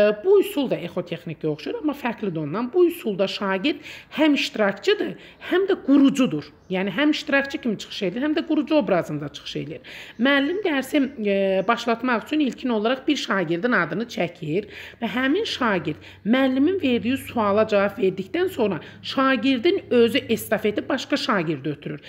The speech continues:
Yəni, müəllimin verdiyi suala cavab verməsi üçün əvvəlki şagirdin başqa şagirdin adını çəkməsi lazımdır və beləliklə şagird zənciri yaranmış olur. Yəni, burada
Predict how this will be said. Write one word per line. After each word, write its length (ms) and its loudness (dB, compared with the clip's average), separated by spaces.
Yəni, 280 4
müəllimin 480 4
verdiyi 380 0
suala 440 0
cavab 300 2
verməsi 440 0
üçün 180 -4
əvvəlki 420 0
şagirdin 520 -2
başqa 300 -4
şagirdin 540 0
adını 400 2
çəkməsi 480 -2
lazımdır 460 -2
və 100 0
beləliklə 400 2
şagird 460 -4
zənciri 400 0
yaranmış 420 0
olur. 640 2
Yəni, 300 4
burada 320 -4